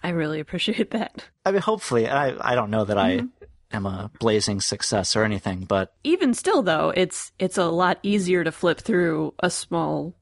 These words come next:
Speaker 1: zine than, like, like, I have so many game books that I want to read. Like, I wanna read about the, the lore and the fluff of this game, or, like, just go over some rules sometime, but, like, I,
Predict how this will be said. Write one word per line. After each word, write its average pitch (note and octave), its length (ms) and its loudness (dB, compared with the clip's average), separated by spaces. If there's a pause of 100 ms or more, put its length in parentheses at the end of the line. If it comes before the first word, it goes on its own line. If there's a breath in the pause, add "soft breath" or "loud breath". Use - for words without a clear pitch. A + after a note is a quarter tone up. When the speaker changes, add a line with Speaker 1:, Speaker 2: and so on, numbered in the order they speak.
Speaker 1:
zine D#3 640 0
than, D#3 220 2
like, D3+ 540 -4
like, A3 160 -2
I C4 120 2
have C4 100 0
so B3+ 140 0
many A#3 160 2
game F3+ 260 -2
books E3 280 -2
that F3+ 100 2
I F3 80 4
want D#3+ 340 0
to F#3 120 -6
read. E3 420 -2
Like, - 180 -10
I F#3 80 0
wanna A3 380 0
read A3 240 2
about G#3 300 0
the, F#3+ 200 0
the G3 160 -2
lore A3+ 300 2
and G3 140 0
the F3+ 60 -2
fluff A#3 380 -2
of F#3 140 -4
this F#3 180 -4
game, G#3+ 560 2
or, E3+ 80 0
like, D#3 220 0
just - 320 -4
go A3+ 140 4
over A3 140 0
some G#3 240 -4
rules A3 440 2
sometime, F3+ 720 0
but, D#3 100 0
like, D3+ 260 -2 (460 loud breath)
I, F#3 220 2